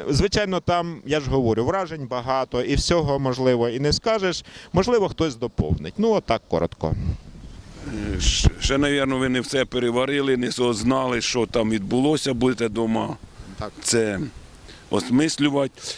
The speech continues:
Speaker 2: І в українському пасічнику, да, це все буде виложено.
Speaker 1: Значить, дивіться, е, конференція «П'ятдесят років вивчення бджоли» — це другий подібний захід. Перша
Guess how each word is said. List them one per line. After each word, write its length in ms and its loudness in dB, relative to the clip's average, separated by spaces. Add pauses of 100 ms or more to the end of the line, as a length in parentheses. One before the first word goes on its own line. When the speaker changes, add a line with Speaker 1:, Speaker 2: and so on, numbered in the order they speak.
(140)
Speaker 2:
І 540 4 (760)
в 40 4
українському 560 2
пасічнику, 680 -4
да, 260 0 (140)
це 140 0
все 220 -2
буде 400 0 (240)
виложено. 720 0
Speaker 1:
Значить, 440 0
дивіться, 680 2 (160)
е, 340 4 (360)
конференція 800 2
«П'ятдесят 420 2
років 320 0
вивчення 500 0
бджоли» — 680 2
це 220 2
другий 360 2
подібний 480 0
захід. 420 -2
Перша 680 2